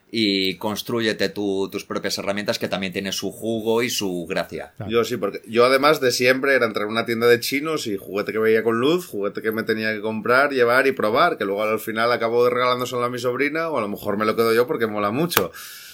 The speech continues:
Speaker 3: Entonces sí que yo fui muy de, de comprar siempre también, pero también de, de
Speaker 2: No, yo
Speaker 3: enredar,
Speaker 2: lo pregunto
Speaker 3: sí.
Speaker 2: por eso, ¿no? Porque yo tampoco soy nada manitas y,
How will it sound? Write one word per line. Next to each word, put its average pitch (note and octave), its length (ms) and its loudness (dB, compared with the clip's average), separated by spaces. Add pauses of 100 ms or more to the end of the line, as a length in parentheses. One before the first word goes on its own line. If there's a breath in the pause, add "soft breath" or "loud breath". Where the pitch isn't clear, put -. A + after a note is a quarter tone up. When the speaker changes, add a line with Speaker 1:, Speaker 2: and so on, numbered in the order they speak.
(100)
Speaker 3:
Entonces A2 340 -6
sí B2 120 -2
que B2 100 0
yo A#2+ 120 4
fui B2+ 180 0
muy B2 200 0
de, A#2+ 400 8
de A2+ 100 2
comprar A#2 440 2
siempre A#2+ 280 0
también, A#2 380 -4
pero A2 200 -8
también F#2+ 320 -12
de, F2+ 320 -8
de F2+ 120 -10
Speaker 2:
No, E2+ 60 -8
yo F2 80 -2
Speaker 3:
enredar, D3 200 2
Speaker 2:
lo D#3+ 80 2
pregunto D3+ 280 2
Speaker 3:
sí. - 40 -4
Speaker 2:
por B2+ 120 0
eso, C#3+ 160 0
¿no? C3 120 -2
Porque A#2+ 200 -2
yo B2+ 120 -2
tampoco B2+ 480 -2
soy B2 180 2
nada A#2+ 220 0
manitas D3 500 0
y, - 20 0